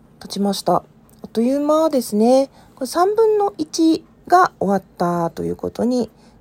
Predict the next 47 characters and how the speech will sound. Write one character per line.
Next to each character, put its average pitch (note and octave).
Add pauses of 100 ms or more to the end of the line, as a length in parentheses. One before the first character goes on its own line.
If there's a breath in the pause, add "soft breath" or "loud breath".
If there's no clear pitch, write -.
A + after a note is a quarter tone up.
な F#3
り F3+
ま F3
す。 - (340 soft breath)
そ -
し -
て、 D#4 (160)
え -
ー、 G3 (260 soft breath)
面 G#3
白 G#4+
い -
こ F#4
と -
あ -
っ G4+
た -
ら、 B3 (680 loud breath)
ね、 B3+
そ C4
の B3
都 C4
度 B3
な G#3
ん G3+
か - (200)
お G#3
知 G#3+
ら G#3+
せ A3+
し -
よ A#3
う -
か F3+
な G3+
な F#3
ん F3+
て -
思 G3
っ G3
て -
た F#3
ん F3+
で F#3
す F#3+
け F3
ど、 F3